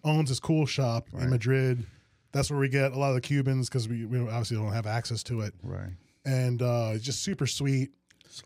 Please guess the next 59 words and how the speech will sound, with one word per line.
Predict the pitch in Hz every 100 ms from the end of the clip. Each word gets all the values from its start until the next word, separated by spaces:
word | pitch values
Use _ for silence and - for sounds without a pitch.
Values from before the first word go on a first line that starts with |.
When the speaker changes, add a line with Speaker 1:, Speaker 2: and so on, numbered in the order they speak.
| -
Speaker 2:
knowledgeable | 98 98 120 123 117 78
Speaker 1:
Um, | 80
Speaker 2:
too, | - 95
man. | 85 80 82
Speaker 1:
yeah. | 85 117 123 101 95
Speaker 2:
Knowledgeable | 95 90 - 82 87
about | 82
Speaker 1:
He's | 196 302
a, |
I |
Speaker 2:
sports. | 180 156 98
Speaker 1:
think | 311
he's | 285 185
a, |
like, | 113 104
a |
legend | 90 151 120 107
in, | 104 101
in, | 113
like, | 98 95
Europe. | 117 90 - _
Speaker 2:
Let | -
me | 147
tell | 123
Speaker 1:
With | 135
Speaker 2:
you |
something. | 127 98 85 87
That | 117
man's | 135 113 -
got, | 90 -
I | 98
mean, | 101
he | 117
knows | 110 92
people. | - 95 95 87 78 - _ _ _ _
Like, | 92 98
he | 151
goes | 107 101
to | -
Cuba | - 110 127
to | 90
go, | 87 92 80
you | 87 95
know, | 90
talk | - 104 104
to |
those | 101 95
people, | - 101 - 98 98 95
and, | 87 78
and | 95 92
he | 101
gets, | 98 87 -
like, | 87 73 - - _ _ _
he | - 143
gets | 156 135
a | 92
lot | 92 107
of, | 104 98
uh, | 90 82 52 -